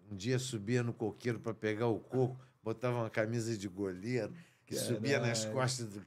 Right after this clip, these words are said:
Speaker 1: cara e aquela coisa. E, e, e aí a gente foi até, até Bahia,
Speaker 2: Aham.
Speaker 1: aí ficamos em Arembepe, assim, pô, essa época foi
Speaker 2: Pô.
Speaker 1: foda, foi muito foda.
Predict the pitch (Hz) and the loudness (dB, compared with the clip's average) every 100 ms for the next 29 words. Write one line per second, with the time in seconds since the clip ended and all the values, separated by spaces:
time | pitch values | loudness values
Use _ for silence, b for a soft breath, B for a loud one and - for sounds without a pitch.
0 | - 143 135 131 123 117 110 123 117 - | -4 2 4 4 2 -2 2 2 2 2
1 | 135 131 B B _ 143 143 110 135 135 | 0 0 B B _ 4 6 6 4 2
2 | - - 135 139 147 151 127 156 - 151 | 0 -4 4 6 8 6 6 4 6 8
3 | 139 139 151 139 113 113 139 139 131 120 | 8 8 6 6 4 6 8 10 10 10
4 | 107 - - - - - 104 131 101 113 | 6 2 -10 -20 -18 2 6 8 8 8
5 | 135 156 156 143 117 98 82 90 117 127 | 10 10 10 6 -2 -6 -4 4 4 4
6 | 135 135 127 131 139 139 123 101 92 123 | 2 4 4 6 6 6 6 4 4 6
7 | 131 131 113 110 - 127 127 127 123 123 | 6 4 2 2 2 0 0 -2 -2 -2
8 | 127 127 127 - 127 143 123 127 110 117 | -2 -4 -4 -8 -6 -6 -4 -6 -2 2
9 | 113 104 101 - 113 117 143 143 - - | 4 4 0 -4 -2 0 0 0 -6 0
10 | 117 120 | 2 2